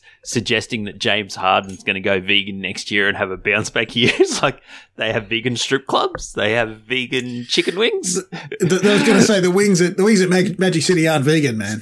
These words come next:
Speaker 2: I don't, I don't know. <laughs> I'm sure the chickens that ate them aren't even vegan.
Speaker 1: Th-, they have, you know,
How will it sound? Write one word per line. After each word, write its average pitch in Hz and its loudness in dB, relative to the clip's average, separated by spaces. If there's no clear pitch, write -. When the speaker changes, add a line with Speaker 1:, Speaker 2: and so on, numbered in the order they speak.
Speaker 2:
I 131 2
don't, 151 4
I 147 2
don't 151 2
know. 127 2
<laughs> 240 -2
I'm 196 4
sure 240 4
the 208 2
chickens 196 4
that 170 2
ate 180 2
them 139 -2
aren't 143 2
even 131 2
vegan. 120 0
Speaker 1:
Th-, 139 2
they 117 0
have, 110 -2
you 113 -8
know, 110 -2